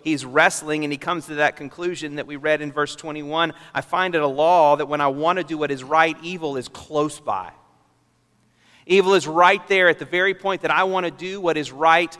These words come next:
The evil inside of me and the evil that is outside of me in the fallen world that is around me, that puts pressure on me to lead me that direction, and then also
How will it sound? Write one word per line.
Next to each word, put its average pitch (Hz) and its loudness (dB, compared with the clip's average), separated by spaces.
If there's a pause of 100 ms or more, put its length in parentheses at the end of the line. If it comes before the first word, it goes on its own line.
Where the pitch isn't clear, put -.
(140)
The 156 -4
evil 196 0
inside 170 2
of 180 -2
me 214 -2
and 170 -4
the 170 -4
evil 175 -6
that 151 0
is 143 0
outside 190 2
of 170 -6
me 185 -6
in 151 -8
the 143 -4
fallen 190 -2
world 185 -4
that 147 0
is 135 -6
around 180 0
me, 190 -6
that 147 -8
puts 156 -10
pressure - -2
on 185 0
me 190 -4 (220)
to 165 2
lead 160 -2
me 202 -2
that 180 2
direction, 175 0
and 165 -4
then 160 -2
also 180 0